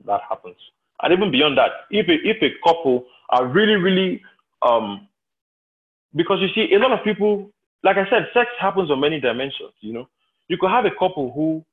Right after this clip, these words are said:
they're having sex every day, physically, but emotionally, the woman is having sex with someone else. She's bound to another man elsewhere, or she could even be bound to another woman.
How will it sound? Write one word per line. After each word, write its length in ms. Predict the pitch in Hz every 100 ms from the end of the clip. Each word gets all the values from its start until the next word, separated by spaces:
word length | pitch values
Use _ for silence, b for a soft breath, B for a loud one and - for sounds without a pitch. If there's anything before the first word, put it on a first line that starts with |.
| _ _ _ _
they're 120 | 135
having 220 | 165 202 202
sex 160 | 185 -
every 200 | 151 151
day, 320 | 113 123 - _ _ _
physically, 500 | 190 165 156 120 123 _ _ _ _ _ _ _ _ -
but 160 | 165 170 190
emotionally, 800 | 180 220 254 208 165 127 110 - _ _ _ _ -
the 100 | 156
woman 380 | 165 220 202 151
is 60 | 139
having 240 | 170 165 160
sex 140 | 151
with 100 | 123 -
someone 260 | 147 139
else. 140 | 110 - - _ - _ _ _ -
She's 280 | 165 160 117 107
bound 440 | 131 202 214 202 175 147
to 60 |
another 260 | 131 147 147
man 240 | 139 135 -
elsewhere, 420 | 120 113 110 98 -
or 100 | 139
she 120 | 143
could 140 | 160 196
even 140 | 208
be 80 | 143
bound 340 | 110 160 165
to 80 | 139
another 240 | 127 135 135
woman. 240 | 123